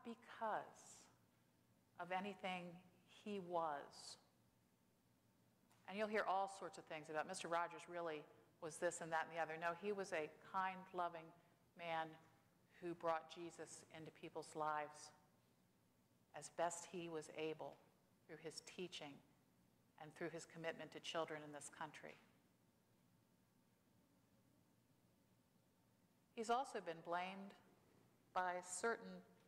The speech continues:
media outlets and others for being the cause of millennials all being bad,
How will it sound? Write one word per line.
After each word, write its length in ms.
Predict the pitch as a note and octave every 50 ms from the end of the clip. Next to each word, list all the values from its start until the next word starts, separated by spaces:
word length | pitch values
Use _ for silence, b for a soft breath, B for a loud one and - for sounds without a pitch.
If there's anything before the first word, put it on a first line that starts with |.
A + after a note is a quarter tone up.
| - - _ _ _ _ -
media 360 | G3+ G#3 G#3 G#3 G3+ G3 F#3 -
outlets 460 | F#3+ G3 G#3+ - F#3+ F#3 F#3 - -
and 100 | F#3 F3+ -
others 500 | F3+ G3 G3 F#3 F3 F3 E3+ - - - -
for 140 | - G3 F#3+
being 440 | F#3 - A3 A3 G#3+ G#3 G#3 G3+ F#3+ -
the 80 | F3+ F3
cause 640 | - - - - G#3 A3 A3+ A3+ A3 A3 A3 - -
of 140 | - F3 F3 E3+
millennials 720 | F3 E3+ E3+ E3+ F3+ F#3+ F#3+ F#3 F#3 F3+ F3+ F3 E3+ - - -
all 300 | - E3 E3+ E3 E3+ E3+
being 560 | D#3 E3+ E3 E3+ E3 E3 D#3+ D#3+ D#3+ D#3 D#3 - - -
bad, 680 | D3+ D3 D3+ D3 D3+ D3 D3 D3+ D3 D3 D3+ D3 D3